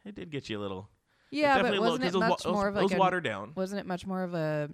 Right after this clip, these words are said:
Speaker 2: nutritional?
Speaker 1: Well, 'cause think about what's, uh,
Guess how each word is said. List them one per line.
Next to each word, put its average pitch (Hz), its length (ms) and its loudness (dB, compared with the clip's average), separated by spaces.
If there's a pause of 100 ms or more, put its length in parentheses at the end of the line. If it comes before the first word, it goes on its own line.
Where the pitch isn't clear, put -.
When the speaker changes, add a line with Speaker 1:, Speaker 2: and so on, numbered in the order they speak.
(120)
Speaker 2:
nutritional? 180 800 -6 (600)
Speaker 1:
Well, 151 160 2
'cause 117 240 -6
think 139 200 -2
about 101 320 -2
what's, - 480 -8
uh, - 180 -10